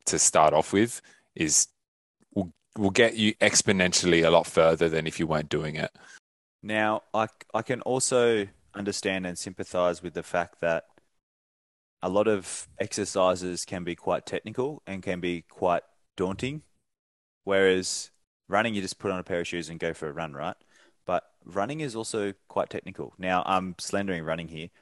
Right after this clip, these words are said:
Speaker 2: but let's say anything, anything has some form of technique involved, whether it's
Speaker 1: Jogging.
Speaker 2: Yeah. <laughs> Whether it's riding a bike, whether it's swimming, whether it, like, whatever it is, there's some form of technique involved.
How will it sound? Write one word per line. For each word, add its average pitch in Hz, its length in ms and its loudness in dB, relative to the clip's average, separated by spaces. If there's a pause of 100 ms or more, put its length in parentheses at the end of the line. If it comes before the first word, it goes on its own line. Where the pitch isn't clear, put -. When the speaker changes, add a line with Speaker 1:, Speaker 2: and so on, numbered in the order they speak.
(120)
Speaker 2:
but 90 100 -10
let's 101 120 -2
say - 200 2
anything, 92 480 -8 (120)
anything 110 360 -6
has 104 240 -2
some 95 280 -4
form 92 220 -8
of 90 180 -10
technique 82 440 -8
involved, 76 380 -6
whether 78 200 -6
it's 73 80 -6
Speaker 1:
Jogging. 82 360 4 (720)
Speaker 2:
Yeah. 110 360 4 (880)
<laughs> 117 180 2 (1200)
Whether 107 260 8
it's - 240 4
riding 110 320 6
a 104 60 0
bike, 101 340 6
whether 95 180 2
it's 92 140 -2
swimming, 95 480 -2
whether 90 180 2
it, - 80 -4
like, 95 260 -2 (260)
whatever 110 320 2
it 107 40 2
is, 98 140 -2
there's 95 160 -2
some 98 220 -4
form 95 200 -8
of 92 140 -6
technique 92 380 -8
involved. 98 340 -2